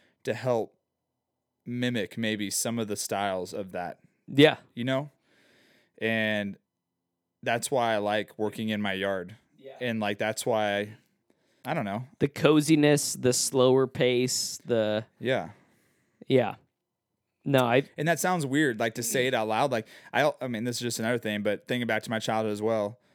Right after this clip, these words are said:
Speaker 1: like, anytime I watched a superhero movie, I'd try to act like that superhero.
Speaker 2: Mm-hmm.
Speaker 1: Or I would try to, man, if I had, like, maybe I do have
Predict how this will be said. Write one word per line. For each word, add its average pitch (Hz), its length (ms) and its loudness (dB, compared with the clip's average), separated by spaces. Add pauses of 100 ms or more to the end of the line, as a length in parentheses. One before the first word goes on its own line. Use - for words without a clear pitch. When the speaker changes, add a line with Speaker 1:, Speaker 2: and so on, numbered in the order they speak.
(240)
Speaker 1:
like, 117 120 -4
anytime 151 340 -2
I 131 40 2
watched 120 240 0
a 110 40 -6
superhero 131 480 -4
movie, 98 400 -6 (320)
I'd 117 120 -2
try 127 140 0
to 110 80 -2
act 117 220 -4
like 107 80 -2
that 95 140 -6
superhero. 87 560 -8 (760)
Speaker 2:
Mm-hmm. 123 140 2
Speaker 1:
Or 117 200 2
I 110 100 -2
would 117 140 -2
try 120 240 0
to, 107 480 -4 (240)
man, 131 180 -4
if 110 100 -6
I 117 100 0
had, 117 420 -2
like, 110 180 -6
maybe 139 340 -2
I 156 80 0
do 117 260 -4
have 95 420 -6